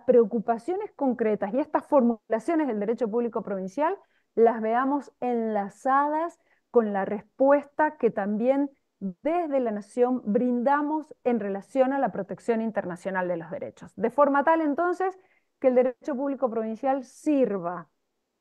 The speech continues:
como un faro que contribuya al derecho público nacional y que a su vez también se embeba y se nutra de las experiencias nacionales y de las experiencias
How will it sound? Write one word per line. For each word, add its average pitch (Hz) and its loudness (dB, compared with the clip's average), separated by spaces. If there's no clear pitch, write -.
como 220 4
un 262 2
faro 320 4
que 247 2
contribuya 254 2
al 208 -2
derecho 208 -2
público 220 0
nacional 294 2
y 262 0
que 269 4
a 285 2
su 262 -2
vez 294 4
también 311 0
se - -10
embeba 320 0
y 247 -4
se 196 -12
nutra 269 0
de 226 4
las 233 -2
experiencias 240 -6
nacionales 254 -2
y 269 0
de 240 6
las 214 -4
experiencias 208 -8